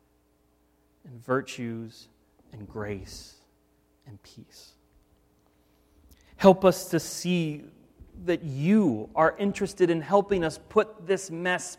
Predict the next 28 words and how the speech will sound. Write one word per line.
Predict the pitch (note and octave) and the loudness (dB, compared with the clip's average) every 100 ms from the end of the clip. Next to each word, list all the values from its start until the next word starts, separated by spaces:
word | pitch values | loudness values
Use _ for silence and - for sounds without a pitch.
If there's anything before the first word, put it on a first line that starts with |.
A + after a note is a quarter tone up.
| - | -4
back | E3+ D#3+ - | -4 -4 -8
together. | D#3 C#3 D3+ A2+ F2+ - _ _ _ _ _ _ _ _ - | -10 -2 -2 -2 -10 -18 _ _ _ _ _ _ _ _ -2
That | D#3 | 2
even | G#3+ G#3+ | 4 6
as | G3 E3+ | 4 4
we | F#3+ | 2
look | F3+ G3 | 4 2
through | - E3+ | 0 0
the | D#3 | 0
past | - - F3+ F3 - D#3 | -2 -2 0 0 -2 -4
and | D#3 | -2
we | D#3 | -2
try | - F3+ | 0 4
to | E3 | 4
see | D#3+ - - G3 F3 D3 A#2 | 2 -8 -2 0 2 0 2
the | A#2+ A2+ | 2 2
dangers | A#2+ B2+ - F#3+ G#3+ G3+ D3+ B2+ A2+ B2+ | 0 -16 -8 -2 2 2 2 0 -2 -4
and | B2+ | -2
the, | B2+ | -4
try | - F3 | 0 0
to | D#3+ | 0
see | D3 G3 | -2 -2
the, | E3+ C3 - - - - | 0 0 -2 -20 -12 0
the | C3+ | 2
messes | C3 F3+ A#3+ B3+ - B2+ A2 | 2 2 2 2 -2 -8 -10
that | B2+ | -10
we've | D#3+ A3 E3+ | -4 -2 -2
created, | - C#3 D#3 F3 C3+ G2+ | -6 -4 2 4 2 -2